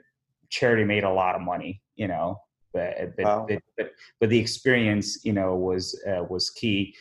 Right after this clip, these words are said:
Speaker 1: And then I, um, started educating non-for-profits on volunteer, you know, management, you know, 'cause just like, you know, um, you add value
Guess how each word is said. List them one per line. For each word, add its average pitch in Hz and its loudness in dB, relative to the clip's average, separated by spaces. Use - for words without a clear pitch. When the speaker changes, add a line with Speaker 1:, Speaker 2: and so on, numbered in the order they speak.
Speaker 1:
And 104 4
then 120 6
I, 110 6
um, 104 8
started 107 4
educating 110 2
non-for-profits 107 2
on 107 -2
volunteer, 110 0
you 104 -6
know, 95 0
management, 90 -4
you 104 -8
know, 87 -6
'cause - -14
just 107 -4
like, 101 4
you 110 -4
know, 95 -2
um, 98 0
you 95 -2
add 101 4
value 101 2